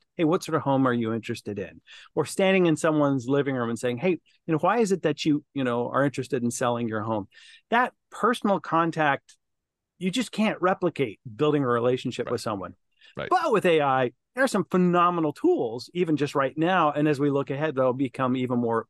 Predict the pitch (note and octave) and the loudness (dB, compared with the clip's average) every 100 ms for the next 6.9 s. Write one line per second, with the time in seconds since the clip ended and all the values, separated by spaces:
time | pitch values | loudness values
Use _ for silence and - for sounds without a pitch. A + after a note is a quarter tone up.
0 | - A#2 B2 C3 B2 - - D3 B2 - | -4 -4 0 0 0 -4 -2 -2 -2 -6
1 | _ _ _ _ - - - E3 D#3+ D#3+ | _ _ _ _ -20 -12 -2 -2 -2 -4
2 | D3 D3 D3 - G3+ G#3 D#3+ D3 C3 C#3 | 0 0 0 -2 0 2 2 0 0 0
3 | C3+ B2+ B2 C3 D3+ E3+ - D#3 D3+ C#3 | 0 0 0 0 2 0 2 0 0 -4
4 | B2+ - F#3+ G#3+ C4 F#4+ D#4+ A#3 C#3 C#3 | -6 -6 -2 0 0 -2 0 2 2 2
5 | C3+ C#3+ D#3 - A#2 A2+ A2 B2 A#2+ B2 | 2 0 -2 -2 -2 -4 -8 -6 -4 -2
6 | A2+ A2+ A#2 G2 F#2 - F#2 E2+ F#2 | -2 0 0 -2 -10 -12 -12 -12 -18